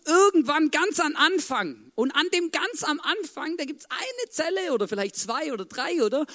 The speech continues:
Und die schwimmen in so einer Ursuppe. Und das macht für mich noch alles Sinn, ja? Von mir, kann ja sein, vielleicht war's ja so, ja?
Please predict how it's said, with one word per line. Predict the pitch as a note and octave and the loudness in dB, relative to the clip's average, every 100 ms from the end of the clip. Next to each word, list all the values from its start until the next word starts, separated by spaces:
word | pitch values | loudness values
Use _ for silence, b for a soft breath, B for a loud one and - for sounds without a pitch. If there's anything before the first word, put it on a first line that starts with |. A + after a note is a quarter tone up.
| B | B
Und | C4 | -2
die | D4+ | 2
schwimmen | - F3 C#4 F#4 G4 | 2 2 -2 -2 0
in | D#4 | 0
so | - B3+ | 0 -2
einer | A#3 | -4
Ursuppe. | A#3+ C#4 - D#3+ - - - - _ _ _ _ b b b b b b | -6 -8 -8 -10 -12 -16 -18 -20 _ _ _ _ b b b b b b
Und | D#3 | -8
das | E3 C#3+ | -6 -4
macht | G3 | -4
für | G3+ | -2
mich | G3 | -2
noch | F#3 F3+ | -4 -6
alles | C#4+ C4 | -4 -2
Sinn, | D#4 E4+ | 0 0
ja? | F3 G3 | -2 -6
Von | D#3+ | -10
mir, | F3 B3 B3 - | -12 -12 -18 -16
kann | - D3 | -10 -8
ja | |
sein, | B2+ D4 D4 | -6 -4 -4
vielleicht | C#3+ B2 | -4 -4
war's | F3 - | -4 -2
ja | D#3 | -6
so, | B2+ A#2 | -8 -12
ja? | C#3 | -12